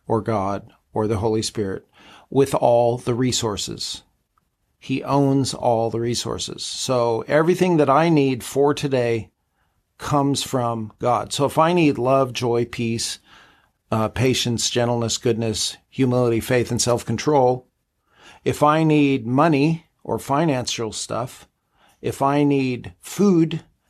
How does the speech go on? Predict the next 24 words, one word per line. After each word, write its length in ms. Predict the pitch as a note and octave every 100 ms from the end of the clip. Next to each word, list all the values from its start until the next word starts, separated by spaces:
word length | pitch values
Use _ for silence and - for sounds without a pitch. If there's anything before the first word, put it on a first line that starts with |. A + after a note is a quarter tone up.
| -
if 180 | A#2 C3+
I 180 | C#3
need 280 | D3 C#3+ C3
whatever 640 | A#2 A2+ C#3 D3 D#3+ E3+ D#3
I 140 | D3
need, 540 | C3 E3+ C#3+ A#2 A2 G2 _ _ _ -
I 140 | B2
go 340 | A2 C3 C#3+ D3+
to 140 | A#2+
him 460 | G#2 G#2 G#2 G#2 - _ _ _ _ _ _ _ _ _ _ _ _ _ _ _ _ _
and 180 | C3+ C3
he's 280 | C#3 C#3 A2+
going 580 | A2+ C3+ D3 D3 D3
to 160 | C3 B2+
give 240 | A2+ B2+
it 100 | A#2 -
to 140 | B2
me 360 | G2+ G2+ F#2+ _ _ -
if 180 | C#3+
I 80 | C#3
really 360 | A#2+ B2+ A2+ A2+
need 200 | A#2 G2+
it. 140 | - _ _ _ _ _ _ _ _ _ _ _ -
Right? 340 | G#2+ A2+ -